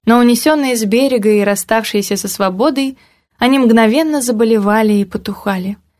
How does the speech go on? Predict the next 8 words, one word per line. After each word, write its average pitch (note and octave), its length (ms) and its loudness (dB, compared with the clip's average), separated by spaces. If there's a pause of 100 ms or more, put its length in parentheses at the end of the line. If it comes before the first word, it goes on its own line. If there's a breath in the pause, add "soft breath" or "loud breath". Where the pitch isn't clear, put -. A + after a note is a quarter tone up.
(180)
утратив A3+ 560 0
блеск G#3+ 440 0
и G3+ 40 0
силу, A3 420 -4
подаренные F#3+ 560 -2
морем, G3+ 560 0 (460)
и G#3 80 0
сами, D4 580 -2